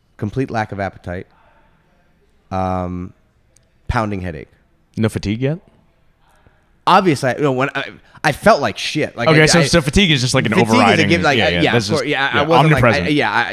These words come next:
Speaker 1: yeah, I, I didn't wanna do anything. I just wanna lie
Speaker 2: Yeah,
Speaker 1: around,
Speaker 2: yeah,
Speaker 1: yeah.
Speaker 2: right.
Speaker 1: Um,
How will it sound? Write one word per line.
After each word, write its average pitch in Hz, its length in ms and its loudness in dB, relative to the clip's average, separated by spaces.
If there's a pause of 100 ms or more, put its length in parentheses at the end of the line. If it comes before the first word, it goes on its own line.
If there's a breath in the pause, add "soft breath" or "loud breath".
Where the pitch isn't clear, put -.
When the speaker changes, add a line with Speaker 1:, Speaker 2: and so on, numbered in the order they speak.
Speaker 1:
yeah, 95 240 -2 (160)
I, 110 100 -2
I - 40 -6 (360)
didn't 156 120 4
wanna 139 120 2
do 135 100 4
anything. 101 240 -2
I 98 40 -8
just 101 100 -12
wanna 107 160 -6
lie 98 220 -2
Speaker 2:
Yeah, 135 140 4
Speaker 1:
around, 80 280 -2
Speaker 2:
yeah, 80 60 -4
Speaker 1:
yeah. 76 240 -10 (2250 soft breath)
Speaker 2:
right. 101 320 0
Speaker 1:
Um, 92 280 -8